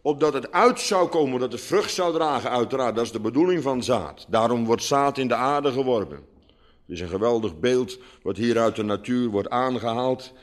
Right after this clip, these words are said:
Een beeld wat in de natuur aanwezig is, omdat God dat beeld in de natuur gelegd heeft.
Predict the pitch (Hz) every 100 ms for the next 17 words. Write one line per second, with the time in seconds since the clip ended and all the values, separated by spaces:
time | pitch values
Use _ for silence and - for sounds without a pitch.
0 | - - 87 120 135 117 113 120 113 110
1 | 107 - 139 127 120 110 107 135 127 117
2 | 135 120 117 117 113 - 127 123 113 107
3 | 123 117 120 117 110 127 131 117 165 -
4 | 190 - - -